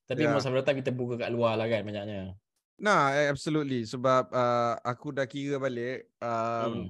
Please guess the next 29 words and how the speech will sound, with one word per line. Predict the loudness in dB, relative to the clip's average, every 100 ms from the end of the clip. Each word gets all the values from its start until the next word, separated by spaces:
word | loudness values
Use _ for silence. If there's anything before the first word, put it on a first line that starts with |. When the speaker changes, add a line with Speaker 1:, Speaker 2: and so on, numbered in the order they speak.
| -12 _
Speaker 2:
dah | 0 2
dua |
puluh | 0 0 0 2 2 2 2
hari | 4 4 4
Ramadan, | 0 0 -2 2 2 0 -4 -8
lima | -4 -4
belas | 2 2 4 2
hari | 2 2
aku | 0 -2 -6
buka | -6 -8 -4
puasa | -2 0
kat | 0 2
luar. | 2 4
Alhamdulillah, | 6 6 6 8 8 8 6
Speaker 1:
Hmm. | 2 -2
Speaker 2:
rezeki | 2 0 0 0
murah. | 4 6 4
Speaker 1:
Hmm. | -2 -16 -20 _ _
Speaker 2:
Uh, | 2 4 4 2
and, | 2 2 0 0 2
uh, | 2
it's | 0 -8 -12
good | -6 -4
to | -2 -4
see | -2 -2 0 -2 0
old | 0 0
friends | 0 -2 -2
again. | -8 -4 -2 -2 -2 -10 -6
Um, | -4 -2 -2 -2 -2 -4